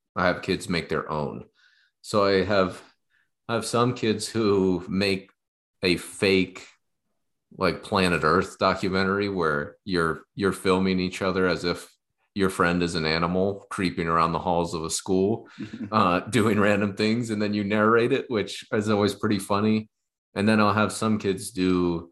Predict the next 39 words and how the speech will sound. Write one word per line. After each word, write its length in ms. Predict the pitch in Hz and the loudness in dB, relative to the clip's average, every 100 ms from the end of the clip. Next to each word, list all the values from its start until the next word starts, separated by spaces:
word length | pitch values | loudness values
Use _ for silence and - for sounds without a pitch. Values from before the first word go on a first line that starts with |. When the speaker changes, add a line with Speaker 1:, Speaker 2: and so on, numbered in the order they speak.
| _ _ _ - | _ _ _ -6
Speaker 1:
I 180 | 98 98 | 0 2
just 200 | 95 95 | 0 -2
call 180 | 101 95 | 2 2
it, 60 | |
like, 140 | 82 87 | 2 -2
a 60 | |
day 220 | 80 85 87 | 0 0 0
in 100 | 80 | -2
the 80 | |
life. 360 | 73 71 64 - | -2 -2 -4 -6
So 180 | - 92 | -4 0
what's 200 | 98 98 | 0 0
a 60 | |
day 300 | 90 87 87 | 0 2 2
in 100 | 87 | 0
your 140 | 82 76 | -2 -2
life 540 | 76 73 - - - _ - | -2 -4 -8 -18 -20 _ -6
look 260 | 82 73 - | -4 -2 -4
like? 300 | 62 55 - _ _ _ _ _ | -8 -10 -20 _ _ _ _ _
So 440 | - 87 80 78 - | -2 0 0 -4 -6
it'll 180 | 98 90 | -2 0
just 240 | 90 - | 0 -2
be, 140 | 98 92 | -2 0
like, 240 | 85 78 | -2 -2
random 340 | 82 85 85 82 | -4 -2 -2 -4
shots 340 | - 85 82 | 0 0 0
from 200 | - 82 | -6 -8
school 640 | - - 90 87 87 82 - _ _ - | -8 -2 0 0 -2 -6 -12 _ _ -8
and 500 | 78 76 73 71 73 _ _ | -4 -2 -4 -6 -8 _ _
things 180 | 92 87 | -4 -2
like 200 | 82 80 | -2 0
that. 220 | 82 82 | -2 -2
And 200 | 71 71 | -4 -10
kids 240 | - - 117 | -4 -4 -2
usually 240 | 110 110 | -2 -2
make 220 | 98 101 | 0 -2
some 180 | - 90 | -4 -8
pretty 220 | - 90 76 | -6 -6 -4
cool, 420 | 95 85 78 | -4 -4 -6